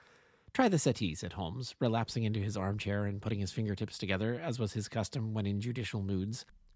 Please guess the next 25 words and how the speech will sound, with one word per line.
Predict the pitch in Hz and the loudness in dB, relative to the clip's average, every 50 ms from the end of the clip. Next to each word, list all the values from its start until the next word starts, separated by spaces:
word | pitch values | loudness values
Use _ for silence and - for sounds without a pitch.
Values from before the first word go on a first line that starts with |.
| - - _ _ | -20 -20 _ _
"I | 127 135 | 8 10
know, | 139 175 185 170 147 | 10 12 12 12 12
my | 123 113 107 | 10 10 8
dear | 98 107 104 | 8 6 6
Watson, | 98 95 98 95 - - 135 143 147 - | 6 4 2 2 2 4 4 4 4 6
that | 233 143 147 | 6 6 6
you | 156 170 196 | 6 6 4
share | 185 - 196 180 | 6 6 6 6
my | 160 156 135 | 8 8 8
love | 120 113 120 123 113 | 8 8 6 6 6
of | 110 104 | 4 4
all | - 117 127 135 | 6 8 8 10
that | 139 131 107 | 10 8 6
is | 113 104 110 | 6 4 4
bizarre | 92 110 104 107 120 113 117 117 117 | 2 0 2 2 4 4 6 6 6
and | 110 107 117 | 4 4 4
outside | 117 120 117 - - 123 120 113 | 4 4 4 6 6 6 6 6
the | 117 - | 4 2
conventions | - 110 107 101 113 117 - - 127 117 104 | 2 0 2 4 4 4 4 4 4 4 4
and | 101 90 82 | 2 0 0
humdrum | 80 117 117 117 107 110 113 113 113 110 | 2 4 4 4 6 6 4 4 4 4
routine | 101 95 90 - 117 113 110 107 | 2 0 0 0 2 2 4 2
of | 98 90 | 2 0
everyday | - 113 107 110 98 92 90 87 | 0 -2 0 0 2 2 2 2
life. | 85 78 73 87 101 - - | 2 0 -2 -4 -6 -8 -14